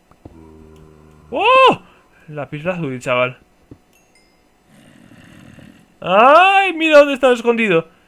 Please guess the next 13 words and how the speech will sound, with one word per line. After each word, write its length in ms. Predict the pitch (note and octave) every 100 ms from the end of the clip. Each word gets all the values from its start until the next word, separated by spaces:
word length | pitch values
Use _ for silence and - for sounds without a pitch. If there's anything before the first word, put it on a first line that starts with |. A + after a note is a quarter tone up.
| _
Capullo 520 | - E3 E3 B3 A#3+
tú. 200 | A3+ G#3+ - _ _ _ _ _ _ _ - - - - - - - - - - - - - _ _ _ _ - - B2 F2+ C#2+ _ _ _ _ _ -
Vale, 280 | D3 D3
ya 100 | B2+
está. 260 | C#3+ - B2 _ _ _ _ _ _ _ _ _ _ - _ _ _ _ _ _ _ _
Vale, 300 | C#3 D3+ B2+
vale, 220 | C3 D3
vale. 300 | B2 D3+ B2+ - _ - _ _ _ _ _
Esto 180 | - C#3
ya 100 | D3
es 60 |
otra 200 | D3+ D#3
cosa. 380 | C#3+ G#3 G3 C#3